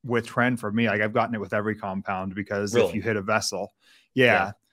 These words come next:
Speaker 1: Um, Tren, like, yeah, I don't know what it is either. My guess has always been that maybe there's something in the solvent that's, like, pretty permeable to, like, the vessel that it,
Speaker 2: Mm-hmm.
Speaker 1: like, and this is pure bro science,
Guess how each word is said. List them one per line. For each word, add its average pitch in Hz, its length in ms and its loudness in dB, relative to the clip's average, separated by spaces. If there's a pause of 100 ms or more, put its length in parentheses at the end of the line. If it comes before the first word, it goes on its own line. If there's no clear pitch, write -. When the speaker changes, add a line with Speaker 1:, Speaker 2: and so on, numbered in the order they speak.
(320)
Speaker 1:
Um, 113 340 4
Tren, 147 500 -4
like, 123 220 0 (140)
yeah, 139 200 0
I 131 60 0
don't 156 160 0
know 143 80 2
what 139 140 2
it 123 80 -2
is 123 180 0
either. 127 200 0
My 113 200 0
guess 117 720 -4 (100)
has 123 180 -2
always 120 240 0
been 127 200 -2
that 117 160 -2
maybe 120 340 0
there's 123 240 -8
something 120 320 -4
in 117 120 2
the 110 80 0
solvent 120 480 -2
that's, 107 200 -12
like, 110 220 -8
pretty 113 240 -4
permeable 120 720 0
to, 113 360 -4
like, 107 220 -2
the 104 60 -4
vessel 110 540 -2
that 104 180 0
it, 104 160 -4 (120)
Speaker 2:
Mm-hmm. 98 260 -8
Speaker 1:
like, 98 280 -2 (1000)
and 120 80 -2
this 120 120 2
is 110 160 -4
pure 139 240 2
bro 117 240 4
science, 110 520 0